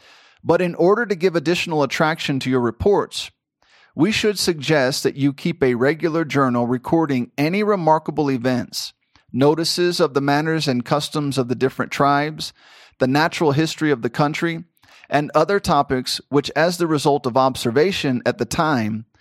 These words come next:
are more likely to prove of permanent interest and value than the more vague impressions conveyed in a hastily written letter. Starting in the latter part of eighteen fifty-two, Livingston's journals and letters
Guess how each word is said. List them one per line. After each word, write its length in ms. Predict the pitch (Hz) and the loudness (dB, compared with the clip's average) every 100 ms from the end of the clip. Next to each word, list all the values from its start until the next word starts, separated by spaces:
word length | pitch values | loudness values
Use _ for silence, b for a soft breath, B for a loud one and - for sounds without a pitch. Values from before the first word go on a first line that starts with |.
| b b b | b b b
are 140 | - | 0
more 240 | 147 180 208 | 2 2 2
likely 380 | 185 165 175 160 | 2 0 0 0
to 120 | 151 | -2
prove 480 | - 165 151 135 - | 0 2 4 2 -2
of 260 | 120 - | -6 -4
permanent 480 | - 180 185 208 190 | -2 0 0 -2 -2
interest 560 | 143 143 139 113 117 - - | -2 -2 0 -2 -2 -4 -2
and 180 | 123 | -2
value 560 | 120 143 165 127 113 107 | 2 2 2 0 -2 -2
than 220 | 110 127 | -2 0
the 60 | 131 | 0
more 200 | 127 123 | 0 0
vague 400 | 113 123 143 147 | 0 0 0 -2
impressions 800 | 151 - 127 123 - 120 117 - b b b | -6 0 0 0 -2 -2 -2 -6 b b b
conveyed 460 | - 131 139 151 143 | -2 2 2 2 0
in 100 | 117 | -2
a 60 | |
hastily 500 | 113 135 131 - 123 | -2 -2 -2 -2 -2
written 300 | 113 117 110 | 0 -2 -2
letter. 420 | 110 135 110 78 - _ _ _ _ _ b b b b b b b b _ - | 0 0 0 -8 -16 _ _ _ _ _ b b b b b b b b _ -10
Starting 400 | - 190 196 214 | -2 2 2 0
in 80 | 185 | -2
the 80 | |
latter 240 | 147 156 165 | 2 2 0
part 240 | 170 156 | 2 0
of 80 | 123 | 0
eighteen 340 | 143 139 143 | -4 -2 -4
fifty-two, 640 | 131 131 - 117 170 156 123 | -2 -4 -4 -2 0 0 0
Livingston's 720 | 123 160 190 - 170 156 113 | 0 0 -2 -4 -4 -4 -2
journals 640 | 139 147 135 104 107 - - | 0 2 0 -2 -4 -6 -2
and 160 | 127 | 0
letters 520 | 131 147 131 117 113 | 4 2 2 -2 -4